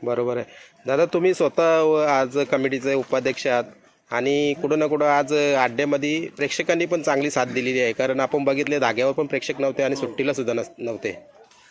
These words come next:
Speaker 2: अ, काय आहे, अ, आपली जी मुंबईवाले आहेत की एकदा सांगून समजणारी माणसं आहेत सर्व आपली, तर त्यांना समजलं की धाग्यावर बऱ्याचशा अशा गाड्या पुढं असल्या, पब्लिक असल्यामुळे काही गाडी देवदगडावर जाते आणि त्याच्यामुळे फॉल होते. तर आपली जी पण पब्लिक आहे ती,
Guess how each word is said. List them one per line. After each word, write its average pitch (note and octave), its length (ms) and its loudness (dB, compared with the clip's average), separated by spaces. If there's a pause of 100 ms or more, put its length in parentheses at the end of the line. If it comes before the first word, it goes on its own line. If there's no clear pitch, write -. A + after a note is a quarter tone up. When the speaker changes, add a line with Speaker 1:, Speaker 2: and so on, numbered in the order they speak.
(200)
Speaker 2:
अ, E3+ 320 -6 (100)
काय G#3+ 240 -4
आहे, G#3+ 360 -12
अ, F3+ 160 -10 (100)
आपली F#3+ 240 -10
जी G3 80 -14
मुंबईवाले F#3+ 500 -8
आहेत F3 200 -12
की F#3 60 -8
एकदा E3 220 -10
सांगून E3+ 300 -10
समजणारी D#3 480 -8
माणसं C#3+ 320 -12
आहेत - 220 -18
सर्व C3+ 200 -14
आपली, C3 260 -14 (540)
तर E3+ 40 -12
त्यांना E3 380 -8
समजलं F#3 360 -8
की F3+ 300 -6 (280)
धाग्यावर D#3+ 380 -6
बऱ्याचशा E3 380 -10
अशा E3+ 140 -12
गाड्या D3+ 280 -8
पुढं D#3 280 -12
असल्या, D#3+ 400 -10
पब्लिक D#3 380 -16
असल्यामुळे D#3 340 -10
काही D3+ 240 -12
गाडी D3+ 200 -10
देवदगडावर C#3+ 560 -12
जाते C#3+ 160 -8
आणि D3+ 80 -10
त्याच्यामुळे D3+ 320 -10 (100)
फॉल F#3 160 -6
होते. C3 260 -12 (480)
तर D3+ 60 -10
आपली D3 220 -8
जी D#3 120 -12
पण F3+ 180 -10
पब्लिक E3 340 -8
आहे E3+ 40 -10
ती, E3+ 180 -8